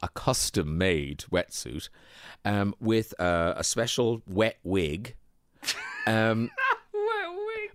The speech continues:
Speaker 1: well, a kind of a
Speaker 2: A
Speaker 1: loose,
Speaker 2: waterproof wig?
Speaker 1: well, it was kind of a loose, it looked like she'd been swimming,
Speaker 2: Oh, so
Speaker 1: but it was,
Speaker 2: funny.
Speaker 1: yeah, a special,
Speaker 2: So funny.
Speaker 1: uh, special wig. And then, but the really interesting thing was,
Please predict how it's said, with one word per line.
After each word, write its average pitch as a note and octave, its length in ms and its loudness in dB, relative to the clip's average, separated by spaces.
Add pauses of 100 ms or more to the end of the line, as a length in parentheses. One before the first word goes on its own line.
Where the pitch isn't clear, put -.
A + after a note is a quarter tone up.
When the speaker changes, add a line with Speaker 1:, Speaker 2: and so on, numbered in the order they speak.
Speaker 1:
well, A3+ 100 4
a - 20 4
kind A3+ 140 2
of F#3 80 0
a G3+ 40 4
Speaker 2:
A F#3 100 4
Speaker 1:
loose, A3 360 4
Speaker 2:
waterproof D#4+ 400 -2
wig? F4+ 100 -2
Speaker 1:
well, C#4+ 100 4
it C#4+ 40 2
was C#4 120 2
kind C4+ 140 4
of A#3 60 0
a A#3 40 2
loose, A#3 500 0
it G3+ 160 2
looked A#3 300 2
like F3 220 2
she'd D#3 220 -2
been D3+ 180 2
swimming, C3 400 2
Speaker 2:
Oh, G#2 180 -6
so - 200 -8
Speaker 1:
but C#3+ 120 4
it A#2+ 120 -2
was, B2+ 120 0
Speaker 2:
funny. A3 180 0
Speaker 1:
yeah, G#3+ 280 2 (440)
a - 20 2
special, E3+ 520 0
Speaker 2:
So - 40 -14 (120)
funny. B3 380 -6
Speaker 1:
uh, A2+ 180 0
special D3 280 0
wig. A2+ 180 2 (260)
And D#3 160 2
then, G3 160 2
but D#3+ 120 0
the D3+ 140 -4
really A3+ 380 0
interesting G3 340 -2
thing D2+ 320 -4
was, D2+ 300 -8